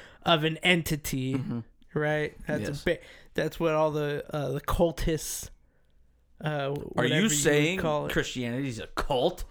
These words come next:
Speaker 1: I'm not saying Christianity's a cult. I'm saying
Speaker 2: That's
Speaker 1: that
Speaker 2: what you're
Speaker 1: fucking
Speaker 2: implying,
Speaker 1: Cthulhu,
Speaker 2: sir.
Speaker 1: this Cthulhu shit is a cult.
Speaker 2: Yeah, yeah. There's a couple of 'em out there too. Like,
Speaker 1: Would you
Speaker 2: actual
Speaker 1: like to speak on those?
Speaker 2: Yeah, well, they, so there's one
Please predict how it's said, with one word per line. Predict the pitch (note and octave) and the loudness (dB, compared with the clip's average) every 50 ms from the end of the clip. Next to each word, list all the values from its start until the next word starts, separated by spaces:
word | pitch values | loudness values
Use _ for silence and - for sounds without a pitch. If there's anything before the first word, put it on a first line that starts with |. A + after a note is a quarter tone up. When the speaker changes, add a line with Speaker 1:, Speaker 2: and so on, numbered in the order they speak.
| - - - - - - _ _ - _ _ _ - | -14 -20 -20 -20 -20 -20 _ _ -20 _ _ _ -4
Speaker 1:
I'm | - | 0
not | C#4 A#3 - - | 0 0 0 -2
saying | - - F3 C#3+ C3+ C3+ | -2 -4 -2 -2 -4 -6
Christianity's | - - E3+ D3 - - D3+ D3 D#3 F3 E3+ D3 C#3 | -4 -2 -2 -2 -2 -2 -2 0 0 0 -2 -2 -4
a | C#3+ | -4
cult. | C#3+ - D3+ C3+ - - | -4 -2 -4 -4 -4 -4
I'm | C3+ C#3 | -8 -6
saying | - - E3 D3 C#3+ C#3 | -4 -4 -2 0 6 6
Speaker 2:
That's | C#3+ D#3 - | 6 6 8
Speaker 1:
that | - | 6
Speaker 2:
what | F3+ E3 - | 4 4 6
you're | E3 D#3+ | 6 6
Speaker 1:
fucking | C#3+ C3 C3 D#3 | 6 6 4 2
Speaker 2:
implying, | C#3+ - E3+ A3 A3 G#3+ G3+ F#3+ D#3+ | 2 6 8 10 10 10 10 8 6
Speaker 1:
Cthulhu, | F#3 F3 E3+ | 6 4 4
Speaker 2:
sir. | - - - - - E3 D3 C3+ C3 C3 D3 | 4 0 0 4 6 6 6 6 6 4 4
Speaker 1:
this | E3+ F3+ - | 2 0 0
Cthulhu | - - F3 D3+ - - G3 G3+ G3+ F#3+ F3+ F3 E3+ E3 D#3+ D#3 D#3 | 0 -4 -4 -4 -2 0 0 2 2 2 0 0 0 0 0 -2 -2
shit | - - - D#3+ D3+ D3 - - - - | -2 0 0 0 0 0 -4 -6 -8 -4
is | - D#3+ D3 D3+ | -4 -4 -2 -4
a | D3+ | -4
cult. | - - F#3 E3 C#3 C#3+ - - | -4 -4 -4 -4 -4 -6 -4 -4
Speaker 2:
Yeah, | - G#2 F#2 E2+ - - - - - - - | -2 -2 -4 -6 -14 -16 -20 -20 -20 -18 -12
yeah. | - - - - - - _ _ _ _ _ _ - - | -10 -10 -10 -12 -16 -20 _ _ _ _ _ _ -2 0
There's | D3 D3+ | 0 0
a | D3 | 0
couple | - - E3 G3 - - A2+ | 0 2 2 2 0 -2 -6
of | G#2 F#2 | -6 -6
'em | F2 G#2 | -6 -6
out | A2 G#2+ - | -6 -8 -8
there | - - - | -8 -8 -8
too. | - - D3+ E3 D3 G2 - - - - - - _ _ - | -6 -4 -4 -4 -4 -6 -8 -14 -18 -20 -20 -20 _ _ -6
Like, | - A#2 - | -6 -6 -2
Speaker 1:
Would | - C3 D#3+ D#3+ D3 | 0 2 2 2 2
you | C3 | 2
Speaker 2:
actual | B2 B2 | 2 2
Speaker 1:
like | B2 C#3 D3+ - | 2 0 -2 -4
to | - D#3+ | -4 -4
speak | C#3+ - - D3 C#3 - | -4 -2 -4 -4 -2 0
on | D#3+ D#3 E3 F#3 | -2 -2 0 -2
those? | G#3+ C4+ - - - | -4 -6 -8 -12 -10
Speaker 2:
Yeah, | A#4 - - A4 G4 - | -8 -6 -4 -4 -4 -4
well, | C3 F3 G3 G#3+ F#3+ E3+ E3 D#3+ - - - - - - - | 0 2 4 4 4 4 2 0 -6 -20 -20 -20 -20 -10 -4
they, | E3 F#3 G3+ G#3 - - | 0 0 0 0 -2 -4
so | D#3+ - - A3 G#3 G#3+ | -6 0 2 2 4 4
there's | G3 G3 G#3 G3+ F3 C#3+ | 4 4 4 4 4 0
one | C#3+ D3 F#3 G#3+ A3 G3+ E3+ D3 C#3+ C#3+ D3 | -4 -4 -2 0 2 2 2 2 2 0 -2